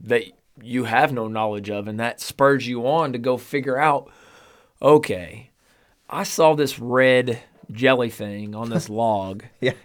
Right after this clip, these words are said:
Speaker 1: and I saw squirrels eating it.
Speaker 2: Yeah.
Speaker 1: What is it?" And now I'm making, I'm making it up. But then you go back and you find out that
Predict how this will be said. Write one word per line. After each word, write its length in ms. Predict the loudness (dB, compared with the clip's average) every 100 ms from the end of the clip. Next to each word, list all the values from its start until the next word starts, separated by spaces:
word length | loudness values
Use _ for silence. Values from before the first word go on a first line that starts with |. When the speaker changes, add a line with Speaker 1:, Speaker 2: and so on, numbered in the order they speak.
| _
Speaker 1:
and 100 | 0
I 80 | 0
saw 180 | 2 0
squirrels 500 | -2 4 6 8 8
eating 320 | 6 4 0
it. 220 | -4 -6 -6
Speaker 2:
Yeah. 220 | -2 -2 -6 _ _ _
Speaker 1:
What 240 | 4 6 6
is 180 | 4 2
it?" 200 | -4 -8 _ _ _ -4
And 60 | 2
now 160 | 6 6
I'm 60 | 6
making, 300 | 2 0 0
I'm 160 | 2 4
making 320 | 2 2 -2
it 80 | 2
up. 200 | 2 2
But 100 | -2
then 120 | 0
you 80 | 2
go 140 | 2 4
back 240 | 4 2
and 100 | -2
you 60 | -2
find 280 | 0 2 4
out 220 | 2 0
that 220 | -6